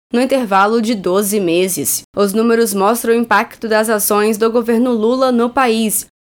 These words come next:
Para a presidenta nacional do P T, deputada federal Gleisi Hoffmann,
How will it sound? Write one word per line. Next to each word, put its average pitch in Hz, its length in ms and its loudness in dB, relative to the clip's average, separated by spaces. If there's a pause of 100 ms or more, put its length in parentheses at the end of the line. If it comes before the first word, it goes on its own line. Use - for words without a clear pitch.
(160)
Para 185 160 0
a 180 40 0
presidenta 185 580 -2
nacional 175 520 0
do 190 140 -2
P 208 140 -2
T, 190 300 -2
deputada 190 600 -2
federal 180 440 0
Gleisi 208 380 -2
Hoffmann, 190 420 -2